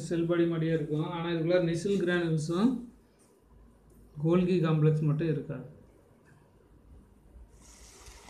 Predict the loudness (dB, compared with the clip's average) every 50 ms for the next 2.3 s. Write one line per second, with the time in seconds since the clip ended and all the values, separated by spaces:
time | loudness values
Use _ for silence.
0 | -20 -20 -20 -20 -20 -20 -20 -20 -20 -20 -20 -20 -20 -20 -20 -20 -20 -20 -20 -20
1 | -20 -20 -20 -20 -20 -20 -20 -20 -20 -20 -20 -20 -20 -20 -20 -20 -20 -20 -20 -20
2 | -10 0 4 6 8